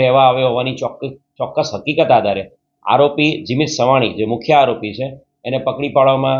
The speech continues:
સુરત ઇકોનોમિક ઓફેન્સ વિંગને સફળતા મળી છે. આરોપી જે છે એ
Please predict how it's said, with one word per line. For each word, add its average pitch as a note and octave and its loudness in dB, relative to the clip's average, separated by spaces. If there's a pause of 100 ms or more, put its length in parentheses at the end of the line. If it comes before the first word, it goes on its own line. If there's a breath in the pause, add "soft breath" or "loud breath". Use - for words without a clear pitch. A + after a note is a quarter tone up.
સુરત C3 -4
ઇકોનોમિક B2 -4
ઓફેન્સ A#2+ -2
વિંગને A#2 -4
સફળતા A#2 0
મળી C3+ 0
છે. C#3+ -6 (500)
આરોપી D#3+ 4 (220)
જે C#3 0
છે C#3 0 (540)
એ C3+ 2